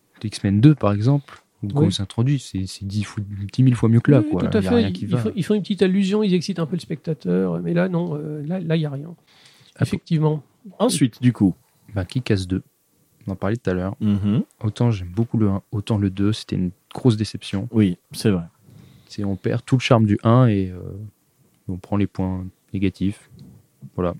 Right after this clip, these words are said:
Speaker 1: Même
Speaker 2: Ouais.
Speaker 1: l'action. Enfin, je
Speaker 2: C'est,
Speaker 1: trouve qu'il y a rien qui va dans
Speaker 2: c'est
Speaker 1: ce
Speaker 2: un
Speaker 1: film.
Speaker 2: copier-coller pour le fric, ouais.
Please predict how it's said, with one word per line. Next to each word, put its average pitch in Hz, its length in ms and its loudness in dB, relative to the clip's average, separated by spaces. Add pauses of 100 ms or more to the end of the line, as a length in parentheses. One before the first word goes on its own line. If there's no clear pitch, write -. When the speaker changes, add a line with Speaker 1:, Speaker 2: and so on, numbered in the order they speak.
(220)
Speaker 1:
Même 110 140 4
Speaker 2:
Ouais. 113 60 6
Speaker 1:
l'action. 98 380 2
Enfin, 98 140 -4
je - 20 -4
Speaker 2:
C'est, - 60 -6
Speaker 1:
trouve 127 120 -6
qu'il - 80 0
y - 20 4
a 98 40 2
rien 113 80 4
qui 120 140 0
va 101 160 4
dans 101 80 -2
Speaker 2:
c'est - 100 -4
Speaker 1:
ce 175 60 2
Speaker 2:
un 180 40 2
Speaker 1:
film. 98 80 2
Speaker 2:
copier-coller 185 500 4
pour 208 120 -2
le 180 100 6
fric, 151 360 -2
ouais. 139 80 -10